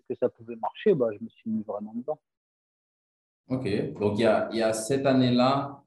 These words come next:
Speaker 2: où on était en N trois à l'époque, où
Speaker 1: Ouais.
Speaker 2: tu commences un peu sur le banc, tu termines l'année comme, euh, comme titulaire. La saison suivante, ça, ça se passe comment ?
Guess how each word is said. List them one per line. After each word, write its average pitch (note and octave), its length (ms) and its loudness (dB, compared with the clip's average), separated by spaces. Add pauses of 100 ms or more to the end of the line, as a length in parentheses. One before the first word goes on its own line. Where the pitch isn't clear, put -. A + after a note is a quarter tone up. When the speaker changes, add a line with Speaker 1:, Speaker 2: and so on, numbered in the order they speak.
Speaker 2:
où A#2 160 -4
on A2+ 140 4
était A2 380 0
en G2+ 280 -4
N G2 300 -6
trois A2+ 320 2
à G2 80 4
l'époque, A2+ 400 -2 (1000)
où B2 280 4
Speaker 1:
Ouais. A#2+ 100 4
Speaker 2:
tu A2 100 -2
commences A2 400 2
un G#2 120 -2
peu G#2+ 80 -4
sur G#2+ 180 -2
le G2+ 140 0
banc, A#2+ 180 0
tu A2+ 240 -6
termines A2 380 2
l'année G#2+ 340 2
comme, F#2+ 240 -2
euh, F2 240 -6 (120)
comme F#2+ 200 -6
titulaire. A2+ 800 -2 (1120)
La G2+ 180 2
saison B2+ 880 6
suivante, B2 680 0 (840)
ça, E2+ 520 -4
ça F2 100 -10
se - 80 -12
passe F#2+ 160 -6
comment ? E2+ 460 -6